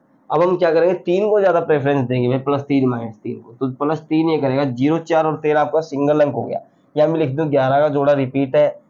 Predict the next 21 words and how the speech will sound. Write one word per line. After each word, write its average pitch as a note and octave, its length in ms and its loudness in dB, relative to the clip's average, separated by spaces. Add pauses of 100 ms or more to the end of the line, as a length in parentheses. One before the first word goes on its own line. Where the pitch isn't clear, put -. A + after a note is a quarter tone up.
(140)
नाइंटी C3 460 2
वन C#3 280 2
यहाँ C3+ 180 0
पे C3 140 -2
नहीं C3 340 2
है, C#3+ 100 4 (300)
डबल C3 260 0
ज़ीरो C3+ 240 2
का C#3 100 2
अंक C#3 140 0
repeat C3 460 -2
है, C#3 260 2
लेकिन C3 200 -2
repeat C3 340 -2
अंक C#3 380 -2 (120)
आएगा C3+ 340 2
नहीं, C3 220 0
खासकर C3+ 380 -4
जोड़ा B2 320 0 (420)
आएगा C3+ 320 0
नहीं। G#2 240 -6